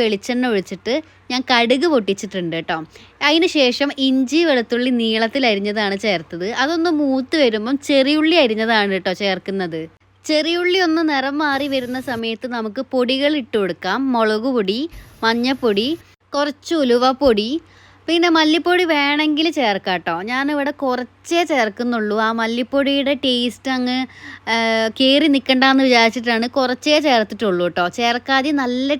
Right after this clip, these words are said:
ടേസ്റ്റാണ്. പിന്നെ ചേർത്തത് ഒരു തക്കാളി മിക്സിയിൽ നല്ലോണം, എന്നിട്ട് നമ്മൾ ആദ്യം ഒഴിച്ചു കൊടുത്തത് പുളിവെള്ളമാണ് ട്ടോ. അതിനുശേഷം നമുക്ക് വെള്ളം പാകമായിട്ട്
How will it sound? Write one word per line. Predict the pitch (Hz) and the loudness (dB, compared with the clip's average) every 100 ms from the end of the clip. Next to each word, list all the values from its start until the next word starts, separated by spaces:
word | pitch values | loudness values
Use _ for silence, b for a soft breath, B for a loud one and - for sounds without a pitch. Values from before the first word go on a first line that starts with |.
| 277 | -2
ടേസ്റ്റാണ്. | 220 208 247 208 190 277 311 B B B | -2 -2 -2 0 0 -2 -2 B B B
പിന്നെ | 339 359 359 | 0 0 2
ചേർത്തത് | 294 240 240 262 254 254 | 2 2 0 0 2 2
ഒരു | 285 - | 0 -2
തക്കാളി | 262 214 - 233 233 269 240 | -2 -4 -2 0 0 0 -2
മിക്സിയിൽ | 196 - 240 247 262 | -4 -6 -4 -2 -2
നല്ലോണം, | 240 220 214 226 - B 311 | -2 -2 -2 -2 -6 B 2
എന്നിട്ട് | 339 339 381 | 2 2 2
നമ്മൾ | 339 349 339 | 2 4 4
ആദ്യം | 285 277 339 | 2 2 0
ഒഴിച്ചു | 302 320 | 0 -2
കൊടുത്തത് | 285 302 302 - | -4 -4 -4 -2
പുളിവെള്ളമാണ് | 277 262 277 302 277 180 180 175 | 0 2 2 2 0 -2 -4 -4
ട്ടോ. | 180 175 240 | -6 -4 -6
അതിനുശേഷം | 277 349 339 285 262 285 | -4 -4 -2 -2 -2 -4
നമുക്ക് | 262 247 294 269 | -6 -4 -2 -2
വെള്ളം | 240 254 285 | -2 -2 -2
പാകമായിട്ട് | 269 220 214 233 220 | 0 0 0 -2 0